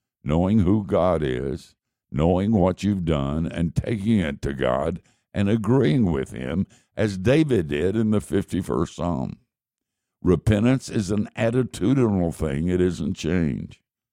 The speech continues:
Listen, I thought I'd work at it hard. I thought I'd s-, read the Bible more and pray more, and I'd be nicer. I would make all kinds of promises to God,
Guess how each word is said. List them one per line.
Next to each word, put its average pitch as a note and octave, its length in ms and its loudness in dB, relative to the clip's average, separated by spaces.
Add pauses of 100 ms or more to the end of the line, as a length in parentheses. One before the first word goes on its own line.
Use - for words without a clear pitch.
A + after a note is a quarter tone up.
(480)
Listen, E2+ 500 -2
I A2 160 -4
thought C2 360 -2
I'd F2 160 2
work F2 340 -2
at A1 180 -2
it A1 140 -4
hard. G1+ 480 -6 (800)
I C2+ 140 -4
thought D#2+ 260 0
I'd E2+ 160 2
s-, - 540 -14
read G2 400 0
the A2 100 4
Bible G2+ 460 2
more C2 320 -2
and B1+ 140 -4
pray C#2+ 260 0
more, A1+ 420 -6
and A#1 140 -6
I'd D2+ 200 -2
be C#2+ 140 -2
nicer. C#2 600 -4 (680)
I D2+ 160 2
would D#2 260 2
make D#2 260 -2
all F2 260 4
kinds F2+ 340 -4
of D#2+ 140 -2
promises F#2+ 680 -4
to - 100 -12
God, D#2 460 -2